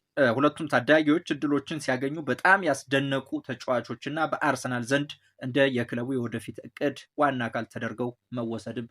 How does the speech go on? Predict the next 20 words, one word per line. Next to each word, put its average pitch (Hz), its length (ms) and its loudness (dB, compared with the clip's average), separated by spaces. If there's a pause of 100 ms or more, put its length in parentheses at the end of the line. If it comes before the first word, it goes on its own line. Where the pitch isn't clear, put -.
(220)
የቻሉ 123 360 -6
ተጫዋቾች 113 520 -8
ስለሆኑ 135 360 0 (380)
ያን 143 180 -4
ያክል 147 260 -4 (100)
የሚያሰጋ 123 540 -4
ጉዳይ 123 340 -2 (100)
አይኖረውም 120 460 -2
ብዬ 113 160 -4
አስባለሁ። 104 460 -6 (640)
ከዛ 175 100 4
ውጭ 202 200 8
ግብ 165 180 0
ጠባቂው 180 440 4
ዴቪድ 131 320 4
ራያ 180 200 6
እና 180 160 0 (200)
የክንፍ 143 320 -2
ተጫዋቹ 139 480 0
ሊያንድሮ 127 340 -2